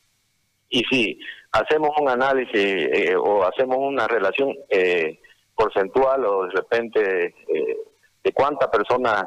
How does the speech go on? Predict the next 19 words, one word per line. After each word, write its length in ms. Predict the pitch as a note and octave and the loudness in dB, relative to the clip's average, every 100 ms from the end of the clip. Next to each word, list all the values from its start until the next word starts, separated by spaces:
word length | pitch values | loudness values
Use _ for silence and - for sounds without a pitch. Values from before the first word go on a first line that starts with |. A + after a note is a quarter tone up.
| - | -2
podían 360 | G2+ C3 C3 | 0 0 0
necesitar, 640 | A2 F#2+ F#2 F#2+ F#2+ A#2 - | -2 -2 -4 -2 0 -2 -2
necesitar 640 | G#2 F#2+ F2+ F#2 - B2 | -2 0 -2 -2 0 0
medicamentos, 580 | A#2 G2+ G#2 A2 D3+ G#3 | 0 0 0 0 0 0
los 140 | B2 | 0
que 140 | - A2 | 0 0
han 120 | A2 | 0
traído 320 | A#2 A#2 A2+ | 0 0 0
pues 140 | A2+ A#2 | -2 -2
no 80 | |
alcanzan 460 | A2 G#2 B2 B2 G#2 | -2 -2 -2 -2 -4
ni 100 | F2 | -6
para 140 | - | -6
empezar, 440 | E2+ - - D#3+ B2 | -4 -4 0 2 0
o 80 | F#2 | 0
sea, 180 | G#2+ G2 - - _ | 0 -2 -10 -20 _
son 140 | A#2 | 0
cincuenta 420 | G2+ F#2 A2 G#2+ G2 | 0 -2 0 0 0
tratamientos. 760 | F#2+ F2+ F2+ A#2 E3 D#3 G2 | 0 0 -2 0 0 0 -4